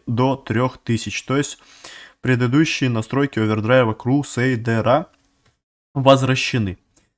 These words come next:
Ну и напоследок,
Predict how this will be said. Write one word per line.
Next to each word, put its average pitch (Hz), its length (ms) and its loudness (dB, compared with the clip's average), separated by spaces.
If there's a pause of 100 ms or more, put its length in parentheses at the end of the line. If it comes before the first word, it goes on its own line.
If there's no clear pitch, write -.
(920)
Ну 170 200 6
и 185 240 2 (880)
напоследок, 135 880 0